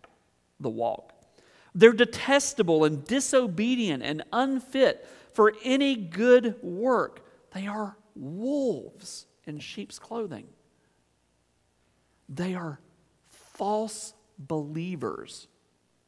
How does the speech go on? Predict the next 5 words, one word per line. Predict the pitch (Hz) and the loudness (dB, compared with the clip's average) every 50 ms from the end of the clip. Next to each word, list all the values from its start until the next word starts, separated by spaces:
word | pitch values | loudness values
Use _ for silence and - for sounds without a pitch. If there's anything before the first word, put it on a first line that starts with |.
| _ _ _ | _ _ _
pretending | - - 127 - - - - 175 175 175 156 123 104 92 - 80 165 - _ _ _ _ _ _ _ _ _ _ | -16 -16 -16 -16 -16 -12 -10 -8 -8 -8 -8 -10 -10 -12 -12 -16 -20 -20 _ _ _ _ _ _ _ _ _ _
to | - 147 | -12 -8
be | 135 135 | -8 -10
Christian | 123 - - 151 131 - - 123 165 156 | -10 -8 -8 -8 -8 -10 -12 -16 -16 -16
teachers. | - - 120 117 - - - - - - - | -16 -16 -18 -16 -18 -20 -20 -20 -20 -20 -20